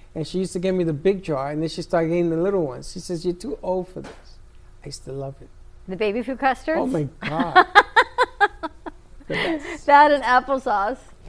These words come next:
Speaker 2: But what a nice show, Hector. That was delicious. So tune in on Saturday at nine thirty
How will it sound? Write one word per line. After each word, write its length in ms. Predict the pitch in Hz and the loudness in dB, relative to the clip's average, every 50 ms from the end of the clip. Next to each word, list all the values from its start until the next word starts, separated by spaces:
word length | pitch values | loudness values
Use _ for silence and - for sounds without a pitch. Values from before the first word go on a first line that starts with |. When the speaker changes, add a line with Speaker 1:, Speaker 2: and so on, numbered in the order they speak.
| - - - - - - - - | -20 -20 -20 -20 -20 -20 -8 -4
Speaker 2:
But 140 | 277 285 | -2 -2
what 100 | 349 403 | -2 -2
a 60 | 381 359 | -4 -4
nice 260 | 330 311 311 349 339 | -4 -4 -6 -6 -4
show, 160 | - 311 277 | -4 -4 -4
Hector. 260 | - 311 311 - 311 | -4 -4 -6 -6 -4
That 200 | 277 277 269 269 | -2 -2 0 -2
was 100 | 269 285 | -2 -4
delicious. 480 | - - 233 240 247 269 - - 311 302 | -6 -8 -6 -4 -4 -4 -4 -6 -10 -6
So 140 | - 269 226 | -6 -6 -6
tune 380 | 214 - - 311 294 302 294 285 | -6 -8 -8 -6 -6 -4 -4 -4
in 120 | 285 269 | -4 -4
on 280 | 233 208 208 208 208 202 | -4 -4 -4 -6 -6 -8
Saturday 520 | - - 233 214 214 220 220 214 220 214 | -6 -2 0 0 0 0 -2 -2 -4 -6
at 80 | 214 196 | -6 -8
nine 260 | 196 196 185 185 180 - | -8 -10 -10 -10 -10 -6
thirty 360 | - 208 208 214 214 262 349 | -6 -4 -4 -2 -4 -4 -4